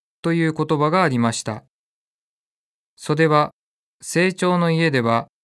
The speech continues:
人間が持っている素晴らしい本質について、神様の子であるような素晴らしさや、仏様のような素晴らしさ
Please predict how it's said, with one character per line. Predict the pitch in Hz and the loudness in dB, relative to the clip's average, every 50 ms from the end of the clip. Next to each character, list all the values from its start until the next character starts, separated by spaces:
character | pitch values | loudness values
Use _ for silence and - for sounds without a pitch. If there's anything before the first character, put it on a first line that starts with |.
| _ _ _ _ _ - | _ _ _ _ _ -4
人 | 151 160 180 190 185 | 0 2 2 2 2
間 | 180 190 190 185 175 | 2 2 2 2 2
が | 170 170 | 2 2
持 | 165 170 185 | 2 0 0
っ | 170 _ _ - | -2 _ _ -2
て | 156 143 131 | 0 2 2
い | 123 | 2
る | 117 123 131 127 - _ _ | 0 -2 -2 -4 -6 _ _
素 | - - - 139 | -14 -8 -4 0
晴 | 156 170 175 | 2 2 2
ら | 180 180 | 2 0
し | 185 - 185 180 156 | 0 -2 -2 0 -2
い | 139 | -2
本 | - - 143 156 170 160 | -2 -2 -2 0 0 -2
質 | 165 - 160 160 | -4 -4 -2 -2
に | 160 156 143 | -2 -2 -2
つ | - - | -4 -4
い | 147 135 120 | -4 -4 -4
て、 | - 127 120 - - _ _ _ _ _ _ _ _ _ _ _ _ _ _ _ _ - | -2 -4 -4 -4 -4 _ _ _ _ _ _ _ _ _ _ _ _ _ _ _ _ -2
神 | - 175 190 196 190 | 0 2 2 2 2
様 | 190 180 165 147 139 | 2 0 0 2 2
の | 127 127 123 120 | 2 2 0 0
子 | - - 135 | 0 -2 0
で | 135 156 156 | 2 2 4
あ | 151 160 170 | 4 4 2
る | 165 156 | 2 2
よ | 139 139 131 131 | 2 2 2 2
う | |
な | 147 170 175 | 0 0 -2
素 | 170 - 139 | -2 -2 -2
晴 | 131 131 135 | 0 0 0
ら | 143 143 | 0 -2
し | 135 - | -2 -4
さ | - - 123 113 | -6 -4 -4 -2
や、 | 113 117 117 - _ _ _ _ _ _ _ _ _ _ _ _ | -2 -2 -4 -6 _ _ _ _ _ _ _ _ _ _ _ _
仏 | - 156 143 180 180 180 190 | -4 -2 0 0 0 0 0
様 | 180 - 180 170 175 175 | 0 2 2 2 4 4
の | 170 170 | 4 2
よ | 165 170 175 165 143 | 2 2 2 2 2
う | |
な | 135 139 | 2 2
素 | 131 - - | 0 -2 -2
晴 | 131 139 143 | 0 0 2
ら | 143 151 147 | 2 2 0
し | 139 - | 0 -4
さ | - - 117 113 | -6 -4 -4 -6